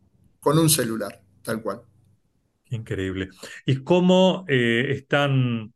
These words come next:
Speaker 2: adaptándose, si es que no lo han hecho ya, a la inteligencia artificial? ¿Hay algo construido por Rusty vinculado a la inteligencia artificial?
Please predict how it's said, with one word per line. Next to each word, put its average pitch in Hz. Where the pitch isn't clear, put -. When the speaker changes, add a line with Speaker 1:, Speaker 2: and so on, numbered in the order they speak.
Speaker 2:
adaptándose, 139
si -
es 117
que 123
no 117
lo 110
han 117
hecho 123
ya, 143
a 131
la 127
inteligencia 123
artificial? 113
¿Hay 139
algo 156
construido 131
por 117
Rusty 139
vinculado 120
a 117
la 113
inteligencia 107
artificial? 107